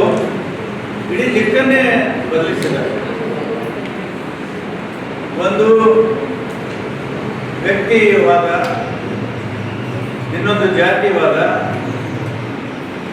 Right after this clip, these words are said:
ಮತ್ತೊಂದು ಈ ಮೂರು ವಾದಗಳ ಮಧ್ಯದಲ್ಲಿ ಸುಳಿಯಲ್ಲಿ ಸುತ್ತಕೊಂಡು ನಾವಿವತ್ತು ಇರಿಕೆ ಹೊಡಿತಾ ಇದ್ದೀವಿ.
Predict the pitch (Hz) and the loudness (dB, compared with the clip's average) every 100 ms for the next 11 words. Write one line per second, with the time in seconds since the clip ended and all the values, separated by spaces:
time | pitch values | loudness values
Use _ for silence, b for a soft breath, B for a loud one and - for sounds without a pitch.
0 | - - - 175 233 226 214 165 - - | -8 -6 -4 2 4 6 6 4 4 2
1 | - - - - - - 180 190 247 262 | -2 -4 -4 -6 -6 -4 -2 2 4 6
2 | 240 233 247 233 226 214 233 226 220 - | 6 6 6 4 4 4 6 6 4 2
3 | - 214 214 208 202 - 214 208 208 202 | 4 6 6 6 2 0 2 2 4 2
4 | 196 196 190 180 - - - - - 190 | 2 0 0 0 0 -2 -4 -6 -2 -2
5 | - 196 175 160 160 160 - | 2 4 4 2 2 0 -2